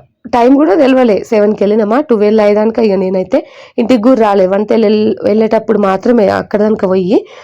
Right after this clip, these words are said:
మళ్ళీ వచ్చి ఇక ఇక్కడే ఉన్నా, ఇంటికి వెళ్ళలేదు. అయిపోయేదానికి ఇక్కడే ఉన్నాను అన్నట్టు. మంచిగా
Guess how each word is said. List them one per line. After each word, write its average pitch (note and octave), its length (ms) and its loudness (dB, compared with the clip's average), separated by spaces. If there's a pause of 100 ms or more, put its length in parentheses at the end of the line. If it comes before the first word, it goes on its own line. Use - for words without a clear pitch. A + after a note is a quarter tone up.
(160)
మళ్ళీ D4+ 280 4
వచ్చి D4 300 0
ఇక C4+ 60 2
ఇక్కడే G#3 320 -2
ఉన్నా, F#3 360 -4
ఇంటికి G#3+ 320 -4
వెళ్ళలేదు. F#3 460 -2 (400)
అయిపోయేదానికి G#3 760 0
ఇక్కడే G3 380 0
ఉన్నాను F#3+ 320 -2
అన్నట్టు. E3+ 360 -6
మంచిగా F3 560 -4